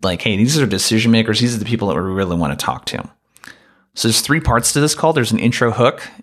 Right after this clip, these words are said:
and close. So in the intro, there's a couple of elements here that are super, super important. One is removing the surprise. So you always introduce yourself and your company at the top.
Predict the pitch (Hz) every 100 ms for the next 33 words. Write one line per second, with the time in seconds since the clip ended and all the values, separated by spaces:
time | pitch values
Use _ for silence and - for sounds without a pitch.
0 | - - 101 90 65 - - - _ _
1 | - 127 123 160 196 196 135 123 113 -
2 | - 139 156 156 - - - 110 95 117
3 | 120 127 - 113 101 95 - - 127 -
4 | 120 - 113 110 98 110 - 170 - _
5 | _ _ _ - 110 117 147 113 - -
6 | - 107 107 110 104 - 92 101 139 196
7 | - - - - 107 - 113 127 139 127
8 | 117 - 107 104 107 - 90 92 85 -
9 | 76 85 71 65 - 62 -